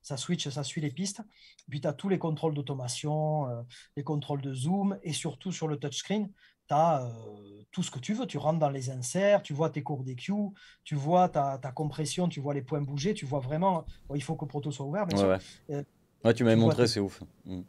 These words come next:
Speaker 1: Et là, t'as, t'as, t'as, t'as huit encodeurs qui te permettent de prendre n'importe quel paramètre de plugin juste en le touchant.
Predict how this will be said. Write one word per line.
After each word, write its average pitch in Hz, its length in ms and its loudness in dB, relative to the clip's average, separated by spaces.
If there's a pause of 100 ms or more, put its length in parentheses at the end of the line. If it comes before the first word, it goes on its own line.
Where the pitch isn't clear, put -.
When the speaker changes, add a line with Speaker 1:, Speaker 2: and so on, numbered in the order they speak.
(400)
Speaker 1:
Et 151 100 -10
là, 196 160 8
t'as, 165 200 6
t'as, 147 180 0
t'as, 143 200 0
t'as 139 160 -2
huit 175 220 0
encodeurs 165 600 2 (400)
qui 147 120 -8
te 160 100 -4
permettent 156 300 0
de 147 60 -2
prendre 160 200 -2
n'importe 160 220 -2
quel 160 140 -2
paramètre 151 260 2
de 151 60 -2
plugin 156 220 -2
juste 143 220 -4
en 143 40 0
le 139 100 -4
touchant. 196 420 0